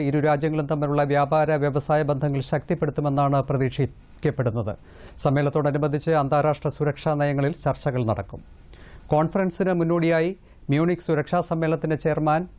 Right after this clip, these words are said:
വോൾഫ്ഗാങ് ഇഷിംഗറുമായി ജയശങ്കർ കൂടിക്കാഴ്ച നടത്തിയിരുന്നു. അർമേനിയ, ജോർജിയ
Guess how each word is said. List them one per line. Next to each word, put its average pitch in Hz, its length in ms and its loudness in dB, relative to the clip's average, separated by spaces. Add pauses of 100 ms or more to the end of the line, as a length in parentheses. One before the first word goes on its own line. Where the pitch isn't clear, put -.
വോൾഫ്ഗാങ് 165 600 2 (100)
ഇഷിംഗറുമായി 151 600 2
ജയശങ്കർ 139 440 0
കൂടിക്കാഴ്ച 139 540 0
നടത്തിയിരുന്നു. 117 640 -2 (880)
അർമേനിയ, 196 520 2
ജോർജിയ 165 500 0